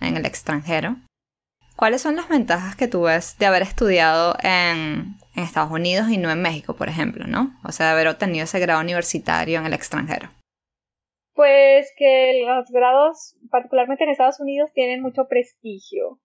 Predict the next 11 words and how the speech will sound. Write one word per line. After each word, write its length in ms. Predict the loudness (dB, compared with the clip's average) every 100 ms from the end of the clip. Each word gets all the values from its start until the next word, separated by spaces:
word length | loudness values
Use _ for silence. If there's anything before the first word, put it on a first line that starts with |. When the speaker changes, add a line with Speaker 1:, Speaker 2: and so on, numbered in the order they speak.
| _ -8
Speaker 1:
Ujú. 280 | -6 -6 -8 _ _ _ _ _ _
Speaker 2:
También 280 | -4 -2 -6
en 100 | -2
comparación 420 | 0 2 0 -2
con 180 | 0 0
Europa, 800 | 0 2 2 2 0 0 -2 -8 _ _ _ _ _ _ _ _ -2
el 120 | 0
doctorado 600 | 2 0 2 4 4 4
es 160 | 0 -2
más 400 | -2 0 -2 0
largo. 760 | 4 6 4 2 -6 -8 -8